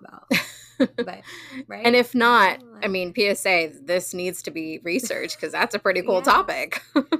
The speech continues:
Speaker 1: Exactly. Like, it's, you know, science shows that same age peers need to interact to develop socially.
Speaker 2: Oh, yeah. You get so much, too. I mean, not only, like, social cues and, like,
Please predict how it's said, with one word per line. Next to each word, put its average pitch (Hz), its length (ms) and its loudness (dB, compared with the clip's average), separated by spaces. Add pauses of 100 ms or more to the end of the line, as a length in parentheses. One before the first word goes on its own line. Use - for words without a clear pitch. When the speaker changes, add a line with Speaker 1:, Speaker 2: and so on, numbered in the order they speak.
(360)
Speaker 1:
Exactly. 233 1040 -20 (280)
Like, 226 160 -18
it's, 247 320 -14 (500)
you 226 100 -16
know, 233 420 -16 (600)
science 240 440 -8
shows 240 480 -8
that - 220 -14 (1080)
same 226 340 -10
age 208 280 -12
peers 196 380 -8
need 196 200 -12
to - 100 -16
interact 190 540 -14
to - 80 -18
develop 190 400 -16
socially. - 360 -12
Speaker 2:
Oh, - 60 -6
yeah. - 140 -8 (1300)
You 233 160 -2
get 285 200 -4
so 254 280 -2
much, 196 440 -4
too. 190 380 -6
I - 40 -8
mean, 180 200 -8
not 185 220 2
only, 196 240 -6
like, 160 220 -8
social 190 960 -6
cues 196 600 -6
and, 170 140 -6
like, 151 340 -12